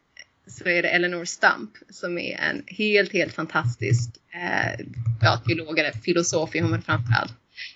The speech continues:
Eh, när det kommer till att, eh,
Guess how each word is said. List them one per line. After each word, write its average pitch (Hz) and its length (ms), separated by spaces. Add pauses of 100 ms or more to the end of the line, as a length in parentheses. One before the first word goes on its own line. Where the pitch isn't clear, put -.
(120)
Eh, 165 440
när 175 360
det 165 60
kommer - 240
till - 360
att, 156 460
eh, 151 320